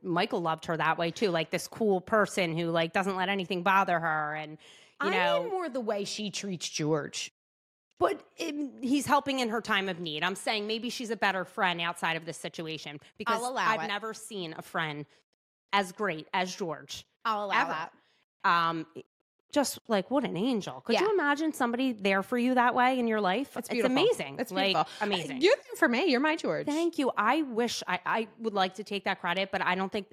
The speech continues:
Speaker 1: uh, what he does for her in this movie and how he is for her is,
Speaker 2: Mm.
Speaker 1: like, there's no better friend on the planet.
Speaker 2: You would do it for me. I believe
Speaker 1: I,
Speaker 2: that.
Speaker 1: I, I,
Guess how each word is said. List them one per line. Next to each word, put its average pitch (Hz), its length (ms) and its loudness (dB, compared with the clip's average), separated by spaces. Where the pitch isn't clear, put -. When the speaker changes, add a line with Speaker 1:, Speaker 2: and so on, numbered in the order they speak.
Speaker 1:
uh, - 800 -10
what 240 180 6
he 349 120 4
does 269 240 2
for 262 120 2
her 214 160 2
in 185 100 0
this 208 180 -4
movie 156 340 -6
and 196 160 -2
how 202 260 2
he 220 180 -4
is 196 240 -8
for 160 120 -4
her 147 280 -6
is, 226 220 -2
Speaker 2:
Mm. - 120 -8
Speaker 1:
like, 190 160 -2
there's 202 180 0
no 196 140 4
better 175 240 2
friend 160 220 -2
on 151 80 -6
the 151 80 -10
planet. 135 340 -10
Speaker 2:
You 320 200 6
would 453 120 6
do 240 140 -2
it - 100 -8
for - 120 -14
me. - 340 -16
I 214 80 -2
believe 185 260 -4
Speaker 1:
I, 190 180 2
Speaker 2:
that. 214 100 -6
Speaker 1:
I, 202 220 0
I, 165 160 -14